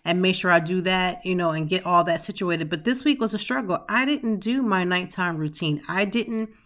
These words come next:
read a book. I didn't have that fifteen minutes of quiet and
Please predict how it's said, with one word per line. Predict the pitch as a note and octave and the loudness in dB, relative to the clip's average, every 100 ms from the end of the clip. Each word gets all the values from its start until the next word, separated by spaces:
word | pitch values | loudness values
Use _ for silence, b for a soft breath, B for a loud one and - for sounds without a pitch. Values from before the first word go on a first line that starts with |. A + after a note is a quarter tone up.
| b b - | b b -4
read | F3 G#3+ | 2 4
a | F#3+ | 2
book. | D#3 F3 D3+ - | 0 -2 -4 -6
I | F3 F#3 | -2 -2
didn't | F3+ G#3+ G#3+ G3+ F#3+ F3+ | 2 2 4 2 0 -2
have | F#3 F#3+ F#3 | 2 2 2
that | F3 - | -6 -4
fifteen | F#3 - F#3 E3+ | -6 -2 -2 0
minutes | E3 D#3 | -2 -4
of | E3 D#3 | -8 -8
quiet | - D3 D3 C#3 | -2 0 0 -6
and | D#3 D#3+ D3+ | -8 -4 -4